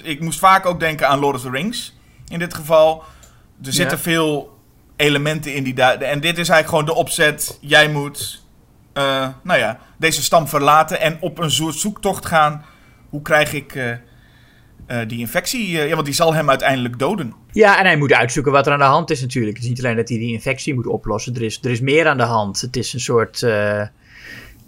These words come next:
Speaker 2: industriële revolutie gaande.
Speaker 1: Ja, en het is inderdaad, hij ziet ook dat, eh, die, die, dat zwijn is ook een, eh, daar hebben we wel te maken met pratende dieren, maar heel anders dan je ook zou verwachten, hè. De pratende dieren hier zijn niet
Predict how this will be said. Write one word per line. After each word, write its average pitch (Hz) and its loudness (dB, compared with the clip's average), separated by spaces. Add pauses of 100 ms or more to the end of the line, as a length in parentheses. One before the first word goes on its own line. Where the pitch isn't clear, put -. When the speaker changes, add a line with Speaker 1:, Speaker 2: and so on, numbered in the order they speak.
(340)
Speaker 2:
industriële 135 0
revolutie 127 0
gaande. 117 -2 (1400)
Speaker 1:
Ja, 185 4
en 220 4
het 247 2
is 233 -4
inderdaad, 220 4
hij 214 2
ziet 233 -4
ook 208 -4
dat, 196 -4
eh, 185 -6 (120)
die, 185 -8
die, 175 -6
dat 170 -2
zwijn 208 2 (600)
is 175 -2
ook 170 -2
een, 160 -8
eh, 151 -2
daar 175 6
hebben 151 2
we 147 2
wel 160 4
te 180 -6
maken 180 4
met 175 -4
pratende 175 2
dieren, 180 -2
maar - 0
heel 247 2
anders 170 2
dan 147 2
je 135 -2
ook 139 2
zou 135 0
verwachten, 123 -4
hè. 185 2
De 156 -2
pratende 151 2
dieren 156 -4
hier 135 -4
zijn 127 -2
niet 147 -6